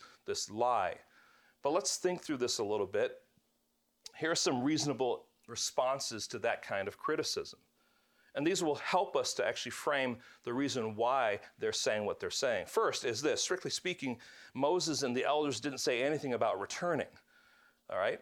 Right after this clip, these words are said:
Um, only about going out into the wilderness for three days. So that's one argument.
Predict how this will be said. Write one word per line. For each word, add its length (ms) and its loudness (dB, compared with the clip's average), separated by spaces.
Um, 280 2
only 260 4
about 260 2
going 300 2
out 300 2
into 160 -6
the 80 -2
wilderness 440 0
for 160 -8
three 260 -2
days. 380 0
So 320 -2
that's 160 -2
one 180 0
argument. 580 0